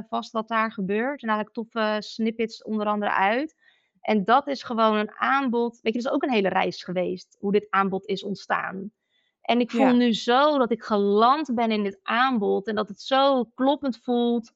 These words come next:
Speaker 1: dat het licht voelt voor mij, maar ook voor mijn klanten. Dus
Speaker 2: Ja.
Speaker 1: daar ga ik gewoon echt voorlopig, nou ja, zeg, ik zeg niet een tijd, want, eh, ehm, ja,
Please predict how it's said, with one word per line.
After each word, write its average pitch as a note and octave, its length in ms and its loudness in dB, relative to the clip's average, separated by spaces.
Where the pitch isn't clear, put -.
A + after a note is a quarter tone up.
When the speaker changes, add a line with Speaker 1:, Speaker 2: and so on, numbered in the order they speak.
Speaker 1:
dat G3+ 120 -2
het G3+ 120 0
licht A3+ 480 2
voelt C#4+ 560 0
voor A3+ 180 0
mij, A#3+ 400 2
maar A3+ 160 2
ook C4+ 180 2
voor A#3 160 0
mijn G#3 120 0
klanten. C4+ 760 -2
Dus A#3+ 200 4
Speaker 2:
Ja. G#3 200 -2
Speaker 1:
daar B3 360 2
ga C4 180 0
ik A#3+ 120 -4
gewoon A#3+ 420 0
echt - 520 -4
voorlopig, A3 840 0
nou F3+ 160 -6
ja, D#3+ 80 -8
zeg, F3+ 200 -8
ik G3+ 280 -10
zeg G#3 180 -4
niet A3+ 200 0
een A3 140 0
tijd, E3+ 320 -2
want, F#3+ 260 -6
eh, F#3+ 140 -4
ehm, G3 540 -4
ja, F#3+ 300 0